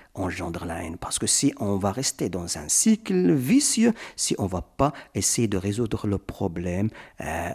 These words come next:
d'une façon diplomatique, il y a le dialogue, il faut revenir à le dialogue si on souhaite la paix.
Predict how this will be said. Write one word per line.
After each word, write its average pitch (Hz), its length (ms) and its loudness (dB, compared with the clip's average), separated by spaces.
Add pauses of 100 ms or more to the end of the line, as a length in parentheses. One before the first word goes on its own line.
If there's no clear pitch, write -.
d'une 107 140 -2
façon - 460 -4 (280)
diplomatique, 85 1000 -4
il 101 120 -8
y 95 80 0
a 90 80 -2 (100)
le 90 160 -4
dialogue, 85 560 -6
il - 60 -16
faut 90 180 -6
revenir 85 520 -10
à - 100 -8
le - 100 -10
dialogue 85 320 -10
si - 260 -8 (240)
on 101 120 -6
souhaite - 420 -2
la - 120 -12
paix. - 180 -14